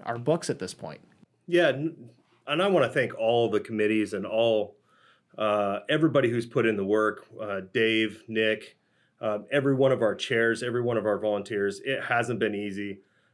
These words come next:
Speaker 2: Some of these conversations that we had and still have, they're not fun conversations. No one likes to hear, "Hey, man, I, I'm sorry, I can't do everything that you really want to, but what do we need?"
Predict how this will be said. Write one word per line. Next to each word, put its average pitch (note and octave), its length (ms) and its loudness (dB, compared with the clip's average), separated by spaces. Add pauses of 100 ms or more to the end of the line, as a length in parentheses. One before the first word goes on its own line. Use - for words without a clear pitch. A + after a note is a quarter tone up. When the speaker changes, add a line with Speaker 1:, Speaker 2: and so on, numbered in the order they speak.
(180)
Speaker 2:
Some D3 220 0
of C#3 60 2
these C3+ 220 2
conversations A#2+ 800 -2
that A2 160 -2
we G2+ 200 -8
had A2 440 -2
and G2+ 240 -8
still B2+ 380 0
have, G2+ 400 0 (480)
they're D#3 100 2
not D#3+ 220 2
fun C3 240 2
conversations. G#2 720 -4
No A#2 160 2
one C3+ 180 2
likes A#2+ 260 0
to A2 120 -8
hear, A2+ 540 2 (440)
"Hey, A2+ 160 -4
man, G#2 160 -2
I, G#2+ 140 0
I'm A2 200 -6
sorry, A2+ 380 0
I G2+ 60 -6
can't A2 260 -4
do G#2+ 160 0
everything G2+ 540 -4 (100)
that G#2 140 -4
you G#2+ 160 -10
really G#2 280 0
want G#2 340 -4
to, G2 180 -8
but F#2+ 180 -6
what C3 300 0
do B2 100 -10
we B2 160 -2
need?" G2+ 460 -6